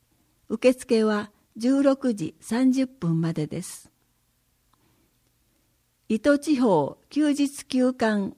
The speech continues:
歯科診療所。電話三三の一九零五。日曜日祝日で九時から十二時まで。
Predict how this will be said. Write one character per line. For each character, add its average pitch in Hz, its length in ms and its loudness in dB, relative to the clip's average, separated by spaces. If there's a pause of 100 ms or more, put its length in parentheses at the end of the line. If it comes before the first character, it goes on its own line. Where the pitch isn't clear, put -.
歯 - 200 -16
科 269 160 0
診 233 300 2
療 202 200 2
所。 185 300 -8 (920)
電 226 300 2
話 208 240 -2 (320)
三 294 340 4
三 262 420 2
の 151 200 -2 (280)
一 285 300 0
九 262 360 2
零 185 300 0
五。 165 340 -2 (920)
日 254 320 0
曜 294 220 6
日 147 320 -2
祝 247 320 -4
日 226 340 -2
で 208 260 -4 (480)
九 311 120 -2
時 277 180 0
か 175 160 -2
ら 160 300 -4
十 233 260 2
二 247 180 8
時 190 180 -4
ま 160 180 -2
で。 120 200 -16